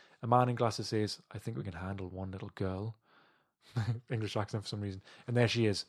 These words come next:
sitting in a chair. The police approach her, and fuck me, she's in the air. The camera spins roughly three hundred sixty degrees around her. My life is changed. She's in leather.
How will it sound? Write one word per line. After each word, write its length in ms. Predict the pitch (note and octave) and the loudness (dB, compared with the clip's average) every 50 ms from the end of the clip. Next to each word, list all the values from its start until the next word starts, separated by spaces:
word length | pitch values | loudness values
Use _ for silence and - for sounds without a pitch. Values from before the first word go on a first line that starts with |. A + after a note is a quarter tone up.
| _ _ - | _ _ -6
sitting 300 | - - C3+ C#3 B2+ A#2 | 0 2 2 2 4 2
in 80 | A2 | 0
a 40 | G#2+ | -2
chair. 340 | - - G#2+ G2+ F#2+ F2+ F2+ _ _ - | 0 0 0 0 0 -2 -6 _ _ -12
The 80 | - A2+ | -10 -4
police 220 | - D3 D3 - | 0 0 2 2
approach 380 | C#3 - - C3 B2+ A#2+ - - | 0 2 4 6 6 6 4 2
her, 200 | A#2 A2+ A2 G#2 - _ - | 2 2 2 0 -2 _ -6
and 220 | A2 G#2 G2+ A2 - _ _ | -4 -4 -4 -4 -8 _ _
fuck 400 | - - - D#3+ D#3 D#3 - - | -16 2 6 6 6 6 4 2
me, 220 | B2 A#2 A#2+ A2 - - - | 4 4 4 2 0 -6 -10
she's 260 | - - A#2 A2+ G#2+ | -2 0 0 6 10
in 160 | C#3 D3+ D3+ D3 | 10 10 10 10
the 160 | D3 D3 D3+ | 10 12 12
air. 360 | D3+ D3 C#3 B2+ A#2 G#2 F2+ - _ - - - - _ - | 12 12 12 12 12 10 6 2 _ -20 -20 -20 -20 _ -12
The 60 | A#2 | 0
camera 280 | - - C3+ C3+ C3+ A#2 | 4 6 6 6 6 4
spins 320 | - - C3 B2 A#2 A2 | 4 4 4 4 4 4
roughly 200 | B2 A2+ - B2 | 0 0 2 0
three 200 | G#2+ - D#3+ E3 | -2 2 2 2
hundred 160 | D#3 C#3 A#2+ | 2 2 0
sixty 200 | - B2 G#2 A2+ | -2 -4 -4 -4
degrees 340 | A2 - A2+ A#2 A#2+ A#2 A2 | -4 -2 0 2 2 2 4
around 260 | A2 A#2+ C3+ C#3 C3 | 2 2 2 4 4
her. 160 | C3+ C3+ B2+ - - - - - | 4 4 4 2 -2 -12 -14 -6
My 100 | - A2+ | -2 2
life 320 | A2+ A#2+ B2+ C3 B2 - - - | 4 6 6 6 4 2 -4 -8
is 140 | - B2 A2 | -6 -6 -6
changed. 500 | - - - G#2+ G2+ F#2+ F#2+ F#2 - - - - - - _ | -6 -2 -2 0 0 0 -2 -4 -8 -10 -14 -20 -20 -18 _
She's 220 | - - A#2+ G#2+ | -2 0 0 2
in 80 | A2+ G#2+ | 2 4
leather. 340 | A2+ A#2+ B2 A#2 B2 B2 | 6 6 8 8 8 6